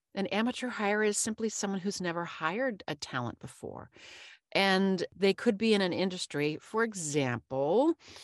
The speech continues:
um, e-cigarettes and related products. Um, I had someone wanting to hire me, and they weren't really tech savvy, so they were getting me through the phone instead of e-,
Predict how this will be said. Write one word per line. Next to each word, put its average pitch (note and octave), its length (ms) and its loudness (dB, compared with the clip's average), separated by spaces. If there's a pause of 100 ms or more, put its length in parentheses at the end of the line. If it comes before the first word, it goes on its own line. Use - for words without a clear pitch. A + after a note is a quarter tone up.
(760)
um, E3 280 2
e-cigarettes F3 1000 2 (200)
and F3 480 4
related E3 1080 0 (1000)
products. - 800 0 (640)
Um, D3 440 4
I D#3 100 -2
had D3+ 300 -4
someone E3 520 0
wanting E3 540 2 (100)
to - 360 -4
hire E3 440 2
me, C#3+ 360 0
and D#3 300 0 (420)
they F3 120 6
weren't F#3+ 440 2
really A3+ 180 4
tech - 260 -4
savvy, G3+ 340 2
so G3 160 -4
they E3+ 80 -2
were D#3 200 2
getting F3+ 300 0
me F#3+ 120 -2
through F3+ 280 -4
the E3 120 -2
phone D#3 420 2
instead D3+ 360 0
of D3 120 -4
e-, D3 100 -12